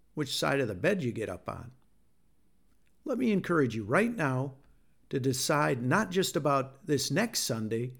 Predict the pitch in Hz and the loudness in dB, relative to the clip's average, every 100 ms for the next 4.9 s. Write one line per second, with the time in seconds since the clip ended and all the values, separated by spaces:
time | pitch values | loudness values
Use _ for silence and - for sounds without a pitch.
0 | - _ _ _ _ _ _ 131 131 190 | -20 _ _ _ _ _ _ -6 0 0
1 | 226 240 226 214 208 202 - 175 175 - | 2 -2 0 -2 0 -2 -2 -4 -4 -2
2 | 127 107 127 131 170 151 104 - - _ | -4 -2 -4 -6 -4 -2 -2 -8 -16 _
3 | _ _ _ _ _ _ - - 123 - | _ _ _ _ _ _ -20 -6 -4 -2
4 | 165 165 185 208 185 127 101 104 123 | 0 2 2 0 2 0 0 -4 -6